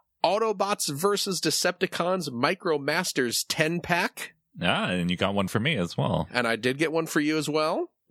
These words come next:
Speaker 1: Uh, this is just what it says on the tin. It is, uh, ten MicroMasters. They're all repaints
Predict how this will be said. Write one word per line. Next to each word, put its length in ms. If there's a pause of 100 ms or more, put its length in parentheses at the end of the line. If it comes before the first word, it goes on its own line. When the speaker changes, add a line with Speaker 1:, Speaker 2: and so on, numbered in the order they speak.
(180)
Speaker 1:
Uh, 280
this 400
is 720 (480)
just 220
what 100
it 100
says 300
on 160
the 60
tin. 600 (400)
It 160
is, 340
uh, 460 (120)
ten 420
MicroMasters. 840
They're 200
all 380
repaints 800